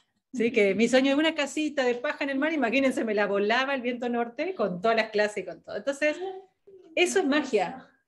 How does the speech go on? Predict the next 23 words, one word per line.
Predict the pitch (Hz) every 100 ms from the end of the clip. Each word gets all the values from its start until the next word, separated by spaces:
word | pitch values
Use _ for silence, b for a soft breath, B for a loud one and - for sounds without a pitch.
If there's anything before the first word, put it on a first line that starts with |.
| -
Hicimos | 240 226 302 339
magia, | 262 311 - 196
Doris, | 190 190 240 - - -
Ayla, | 185 190 240
hicimos | 240 208 208
magia. | 226 240 190 160
Laura, | 175 190 190
las, | 180 175
los | 202 180
que | 185
estábamos | 214 247 277 262
ahí | 208
haciendo | 220 220 214
preguntas, | 208 196 285 254 214 208 - - _ _ -
hicimos | 190 240 247
magia. | 190 160 - - - _ _ _ -
"Bienvenida | 254 294 349
a |
Veracruz", | 339 302 359 330
sí, | - 254 262
ya | - 196
lo | 185
vi. | 165